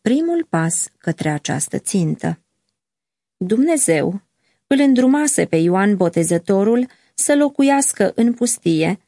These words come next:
ca să poată fi ferit de influența preoților și rabinilor și să fie pregătit pentru o lucrare deosebită. Dar viața sa aspră și izolată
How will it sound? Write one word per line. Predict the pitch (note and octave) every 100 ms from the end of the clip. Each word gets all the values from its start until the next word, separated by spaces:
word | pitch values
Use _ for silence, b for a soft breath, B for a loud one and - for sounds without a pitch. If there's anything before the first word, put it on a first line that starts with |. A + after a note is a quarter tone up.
| _ _ _
ca | -
să | D4 D4+
poată | E4 F#4+ E4+
fi | - D#4
ferit | C#4 C4+ C#4+ C4+
de | E3+ F3+
influența | - F#3+ F#3 F#3+ F#3 G3+ G#3+
preoților | G#3 G3+ E3+ D#3 D#3+ F3 E3+ F#3
și | A3 -
rabinilor | A3+ B3+ G3 D#3+ D#3+ F3 G3 B3 -
și | -
să | D4+ D#4+
fie | F4 F#4+
pregătit | F#4+ D4+ A#3+ A#3 A#3+
pentru | - A3+ G#3 G3+ F#3+
o | G3 F#3+
lucrare | F3+ - E3+ E3
deosebită. | D#3+ D#3+ F3 G#3+ G3+ F#3 - E3 E3+ _ _ _ _ _ _ _ _ _ _ _
Dar | - F#3 F3
viața | E3+ A3 C4+ D#4+
sa | - C4+ -
aspră | G#3 E3 - - F3
și | F3+ -
izolată | F3+ G3 G#3+ E3+ E3 - G#3+